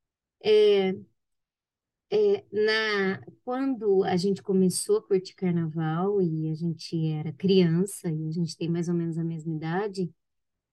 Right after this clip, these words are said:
era realmente muito forte carnaval de clube.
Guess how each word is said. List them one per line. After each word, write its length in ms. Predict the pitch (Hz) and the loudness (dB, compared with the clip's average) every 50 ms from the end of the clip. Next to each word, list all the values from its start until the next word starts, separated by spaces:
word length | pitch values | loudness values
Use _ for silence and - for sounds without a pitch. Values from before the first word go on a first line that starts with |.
| _ _ | _ _
era 200 | 202 214 240 254 | -2 0 0 0
realmente 500 | 233 233 226 240 254 247 226 220 - - | -2 -2 -6 -6 -6 -8 -10 -12 -14 -14
muito 180 | 226 226 - - | -16 -16 -16 -16
forte 300 | - - 208 208 202 - | -8 -6 -6 -6 -6 -8
carnaval 400 | _ 196 185 175 165 156 160 160 | _ -2 -2 0 0 0 -2 -2
de 100 | 147 170 - | -2 -4 -6
clube. 400 | - - 160 151 156 170 180 | -6 -10 -10 -10 -8 -8 -8